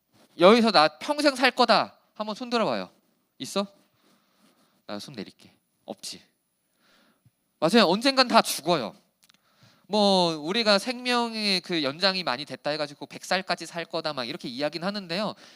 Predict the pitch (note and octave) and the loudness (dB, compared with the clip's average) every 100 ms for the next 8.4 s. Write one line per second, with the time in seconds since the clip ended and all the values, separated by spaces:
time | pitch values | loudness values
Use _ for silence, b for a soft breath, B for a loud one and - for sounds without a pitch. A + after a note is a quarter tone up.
0 | B B F3 G3+ B3+ C4 G#3 F3 G#3 D3+ | B B -4 -2 -2 -4 -4 -4 -6 -6
1 | A3+ A3 B3 A#3+ A#3 - B3 A#3 A3 G3+ | -8 -6 -4 -4 -6 -8 -10 -8 -6 -4
2 | C3 B2 A2+ A2+ - - A#2 F#2 E2 _ | -6 -6 -8 -8 -12 -14 -12 -14 -16 _
3 | _ _ _ _ _ _ - D3 D#3 C3 | _ _ _ _ _ _ -12 -10 -8 -10
4 | - - - D3+ C3+ - - _ b b | -16 -20 -18 -16 -16 -18 -20 _ b b
5 | b b b b b b b b b b | b b b b b b b b b b
6 | b b b b b F#3+ B3+ D4 D4 C4 | b b b b b 2 4 4 4 4
7 | C4 B3 A#3+ A#3 A#3 G#3 B3 C4 F#3+ G3+ | 0 0 0 0 -2 -4 -4 -4 -6 -8
8 | F3 C3+ F2+ | -10 -10 -10